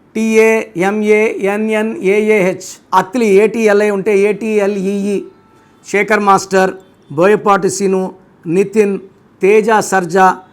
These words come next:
నిఖిల్ సిద్ధార్థ్, బోయపాటి సీను, శ్రీవాస్, శ్రీనివాస రెడ్డి, టి సంతోష్, ఆశీర్వాద్లో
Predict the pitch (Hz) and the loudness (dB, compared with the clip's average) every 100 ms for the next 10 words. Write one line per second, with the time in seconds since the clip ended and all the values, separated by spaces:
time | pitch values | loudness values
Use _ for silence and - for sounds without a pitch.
0 | _ - 165 185 226 220 202 160 196 190 | _ -6 -4 2 2 2 -2 0 2 2
1 | 190 - _ _ _ _ - 180 214 214 | 2 -8 _ _ _ _ -4 2 2 2
2 | 208 202 190 202 196 190 185 - 202 220 | 0 0 -2 0 0 0 -4 -4 0 2
3 | 208 196 196 - - - _ - 208 226 | 4 4 4 -2 -12 -20 _ -6 -4 0
4 | 220 220 220 185 170 190 175 208 196 - | 2 0 0 -2 0 0 2 2 0 -2
5 | - _ _ _ _ _ - 233 247 202 | -18 _ _ _ _ _ -6 -4 -2 -4
6 | 202 196 208 196 - - - _ _ _ | -4 -2 -2 -2 -4 -12 -20 _ _ _
7 | _ _ _ _ _ - 165 214 240 233 | _ _ _ _ _ -4 -2 0 0 0
8 | 220 | 2